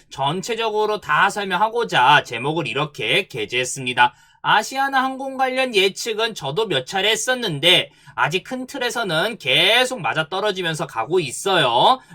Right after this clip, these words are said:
매각 불발이 아직 안 됐기 때문에 그런 거죠. 아시아나 항공이 여전히 매력적일 수밖에 없어요. 현금 동원력이 뒷받침되는 회사 입장에서 이야기를 하는 겁니다. 어쨌든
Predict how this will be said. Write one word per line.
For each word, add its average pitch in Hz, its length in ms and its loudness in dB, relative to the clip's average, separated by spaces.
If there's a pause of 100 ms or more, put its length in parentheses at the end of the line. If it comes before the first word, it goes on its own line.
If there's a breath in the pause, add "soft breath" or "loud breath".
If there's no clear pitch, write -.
매각 143 440 4
불발이 160 560 2
아직 160 260 0
안 104 160 -2
됐기 147 320 -4
때문에 190 400 -2
그런 131 300 -2
거죠. 127 560 2 (320 soft breath)
아시아나 285 500 0
항공이 226 680 -2
여전히 240 440 -2
매력적일 226 580 -2
수밖에 247 380 -6
없어요. 196 560 -2 (140 soft breath)
현금 311 560 -4
동원력이 254 920 0
뒷받침되는 208 1080 -4 (260 soft breath)
회사 240 480 4
입장에서 185 680 0
이야기를 127 440 2
하는 214 220 -2
겁니다. 160 720 2 (400 soft breath)
어쨌든 247 600 0